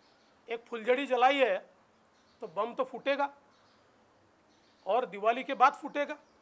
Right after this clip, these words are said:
और दिवाली के बाद नवाब मलिक,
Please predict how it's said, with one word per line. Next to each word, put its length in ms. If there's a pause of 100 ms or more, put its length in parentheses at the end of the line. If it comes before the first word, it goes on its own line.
(760)
और 100
दिवाली 400
के 160
बाद 460 (760)
नवाब 600
मलिक, 400